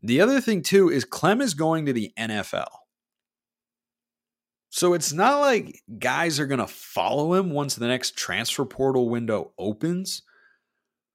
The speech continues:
It, it, I, I, I can't rule it out entirely that someone could go through spring practice and decide,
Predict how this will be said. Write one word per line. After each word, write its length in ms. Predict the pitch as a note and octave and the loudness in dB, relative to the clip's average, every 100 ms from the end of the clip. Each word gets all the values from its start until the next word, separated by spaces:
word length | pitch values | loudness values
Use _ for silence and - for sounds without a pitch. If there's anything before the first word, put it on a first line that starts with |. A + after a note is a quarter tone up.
| _ _ _ _ _ _ _ _ - | _ _ _ _ _ _ _ _ -8
It, 220 | F3+ - | -8 -6
it, 200 | F#3 - | -10 -4
I, 320 | - - G3 G3 | -4 0 0 2
I, 60 | |
I 40 | F#3+ | 0
can't 280 | F#3+ C4 B3+ | 2 0 0
rule 220 | A3 F#3 | 4 4
it 60 | E3 | 4
out 180 | D3 | 2
entirely 880 | B2 F#2 - - A2+ B2 G2 D2+ C2 - | -4 -6 -10 -4 -2 0 -2 -4 -10 -4
that 160 | A#2 | -4
someone 460 | - - C3 B2+ A#2+ | -2 -2 -2 -2 -4
could 260 | - G2+ - | -4 -6 -2
go 240 | A2+ A#2 | 2 2
through 600 | A#2 G#2+ A2 G#2+ G#2 G2 _ - - | -2 -4 -2 0 0 -4 _ -20 -10
spring 460 | - - B2 A#2 G#2 | -8 -2 -2 -2 -2
practice 580 | A#2 A2 - G2+ F#2+ | -2 -2 -2 -4 -4
and 180 | - G2 | -4 -4
decide, 640 | F#2+ - G2+ G2 F#2+ F#2+ | -4 -2 0 2 2 0